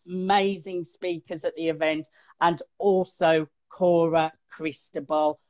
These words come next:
the lady who is responsible for this incredible event. So I've still got a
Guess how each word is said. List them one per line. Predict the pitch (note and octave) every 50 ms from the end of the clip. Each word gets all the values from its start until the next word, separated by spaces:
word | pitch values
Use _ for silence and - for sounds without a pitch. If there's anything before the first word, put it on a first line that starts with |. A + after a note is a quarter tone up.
| _ _ -
the | E3 E3+
lady | E3+ E3 E3 F3 E3+ E3 E3 E3 E3 C3+ - E3 E3 E3 D#3+ D3 _
who | E3+ E3 E3 E3 D#3 D#3+ D#3 - _ _
is | D#3 E3 D#3 C#3 -
responsible | D#3 D#3+ C#3+ _ _ _ F3+ E3+ E3+ E3 D#3+ - _ - E3 C#3+ C3+ D#3 D#3 D#3 D3 D3 - _ _ _ _ _ _ _
for | F#3+ F3+ E3+ E3 D#3+ D#3 D#3+ - - C3+
this | D3+ D#3+ E3 D3 - _ _ _ _
incredible | D3+ D3+ D3+ D3+ - - - D#3+ D3+ C#3+ E3 D3 C#3 D#3 D3+ D3 D3+ - -
event. | D3+ D3+ C#3 C3+ D3 D3 C#3+ D3 C#3+ - _ _ _ _ _ _
So | _ _ F3+ E3+ F3 C#3+
I've | D3+ E3+ E3 E3 E3
still | - _ _ - F#3+ F#3 F3 E3+ E3
got | - F3 E3+ E3 - E3
a | D#3+